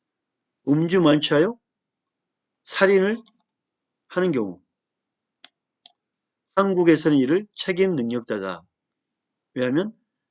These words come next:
어, 스스로 술을 먹고 책임 무-, 무능력을 야기했지만 이런 경우에는 책임 능력자로 처벌한다. 그래서 입법적으로 우리는 해결하고 있다. 문제되는 두 가지 형법의 원칙이 있다.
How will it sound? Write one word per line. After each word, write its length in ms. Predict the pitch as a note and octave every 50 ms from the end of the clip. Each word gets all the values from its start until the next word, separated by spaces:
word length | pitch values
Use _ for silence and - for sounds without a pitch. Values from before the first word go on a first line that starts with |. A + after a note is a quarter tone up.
| _ _ _ _ _ _ _
어, 80 | G#2+
스스로 540 | G2+ - - G3 F3 - G3 F#3 F#3 F#3 F3
술을 340 | D#3+ - - F#3 F#3 F#3 F3+
먹고 540 | D#3+ C#3 B2+ - _ _ D#3 D3+ D3+ D#3+ D#3
책임 380 | D#3 - - F3 E3+ F3+ F3 D#3+
무-, 180 | C3+ B2 B2 -
무능력을 540 | A#2+ C3 C3+ C#3+ D3 D3 C#3+ C#3 C#3 D3 B2+
야기했지만 640 | A2 A2 A#2+ B2+ C#3 C3+ C3+ - A#2 G#2+ A2+ C#3+ - - _ _ _ _ _ _ _ _ _
이런 360 | B2+ C3 C#3 D#3 D#3+ E3 D#3+
경우에는 480 | C#3+ C#3 A#2+ A#2+ A#2+ A#2+ D3+ F#3 G3 - _
책임 360 | - - - F#3 F#3 F#3 D3+
능력자로 640 | B2+ C3+ D#3 F3 F#3+ F#3 - - A#2+ G2+ G2+ F#2+ - _ _ _ _ _ _ _
처벌한다. 540 | - - F3+ E3+ D3+ B2+ A#2 A2 A2 - _ _ _ _ _ _ _ _ _ _
그래서 260 | - - C3 C#3+ E3+ F3+ - _ _ _ _ _ _
입법적으로 760 | C#3 D#3 D3+ D#3+ - G3 F#3+ G3 - - F3 D#3 D#3 C#3+ C3+
우리는 200 | C3 C#3 C#3 C#3
해결하고 280 | D#3+ E3+ D3+ B2 G#2+ G2+
있다. 180 | - - A2 - - _ - _ _ _ _ _ _ _ _ _ _ _ _ _ _ _ _ _ _ _ _ _ _ _ _ _ _ _ _ _ _ _ _ _ _ - - _ - - _ _ _ _ _ _ _ _ _ _ _ _ _ _ _ _ _ _
문제되는 580 | - D3+ F#3+ G3+ G3 G#3 G3 G3 G3 G3 G3 F#3
두 140 | - E3
가지 220 | D#3 F3 E3+ E3 E3+
형법의 340 | E3+ E3+ D#3+ - E3+ D#3+ D3
원칙이 320 | B2+ A#2+ A#2 - A#2+ A2
있다. 280 | A2 - - - -